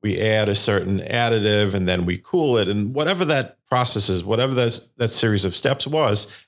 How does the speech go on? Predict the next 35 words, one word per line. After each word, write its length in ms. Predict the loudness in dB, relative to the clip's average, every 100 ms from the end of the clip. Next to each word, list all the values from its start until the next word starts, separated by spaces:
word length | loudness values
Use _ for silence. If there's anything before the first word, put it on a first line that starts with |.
| _ -2
that's 240 | -2 0
what 140 | 0
was 120 | 0 -2
patented. 540 | -2 -2 -2 -4 -4 _ _ _ _ _ _ -4
And 520 | -2 2 2 2 0 -6 _ -2
then 260 | 0 2
over 320 | 2 0 2
the 140 | 2 2
years, 480 | 2 2 2 2 0
and, 280 | 0 0
and 160 | -2 -2
actually 600 | 0 0 0 0 0 -2 _ _ _ _ _ _
only 180 | 0 2
within 240 | 2 2 2
the 60 |
last 280 | 2 2 2
couple 220 | -2 -2
of 80 | 0
decades, 500 | 0 0 0 0 0
they 120 | 0
extended 500 | 0 0 0 0 0
that 220 | 0 0 0
to 140 | -2
allow 380 | 0 0 2 0
software 440 | 0 0 0 0
to 60 | -2
be 120 | -2
patented. 520 | -4 -4 -4 -8 -12 -16 _ _ _ _ _ -6
It 60 |
was 140 | -2 -2
for 220 | -4 -4
a 60 | -2
very 200 | 0 0
long 240 | 0 -2
time, 460 | 0 0 2 2